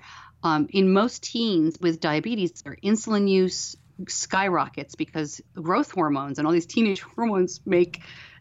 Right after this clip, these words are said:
them very insulin resistant. Um, they are really experiencing swings that, uh, people who don't have diabetes don't have to deal with. And they're doing it all at a time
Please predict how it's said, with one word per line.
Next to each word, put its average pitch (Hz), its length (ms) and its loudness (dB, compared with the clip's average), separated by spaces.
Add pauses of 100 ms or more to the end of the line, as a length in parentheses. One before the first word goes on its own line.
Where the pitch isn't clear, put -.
them 175 260 2
very 208 380 2
insulin 180 340 2
resistant. 143 640 -6 (540)
Um, 147 320 2
they 165 400 2
are 151 520 0 (360)
really 196 580 2
experiencing 165 960 4
swings 208 680 0
that, 151 380 -2 (440)
uh, 156 160 -2
people - 320 -6
who 170 80 4
don't 175 200 2
have 170 100 -2
diabetes 156 680 0
don't 175 220 2
have 196 200 0
to 160 80 -10
deal 220 360 -2
with. 147 320 -6 (680)
And 202 180 0
they're 190 120 0
doing 226 260 -2
it 247 100 -2
all 175 140 -4
at 160 80 -6
a 160 60 -8
time 156 560 -2